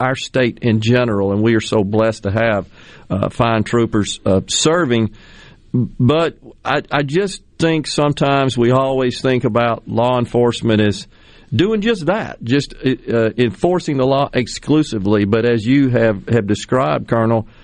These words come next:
they do so much to give back to the community. But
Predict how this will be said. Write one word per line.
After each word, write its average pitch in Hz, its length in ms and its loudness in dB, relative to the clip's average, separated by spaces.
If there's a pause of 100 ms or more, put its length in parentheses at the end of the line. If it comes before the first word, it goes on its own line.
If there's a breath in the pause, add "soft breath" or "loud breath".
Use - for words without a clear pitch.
(140)
they 127 100 2
do 151 140 2
so 135 220 -2
much 127 500 -2 (260 soft breath)
to 120 80 -2
give 107 240 0
back 113 240 -2
to 117 80 -4
the 107 120 0
community. 120 460 0
But 104 300 0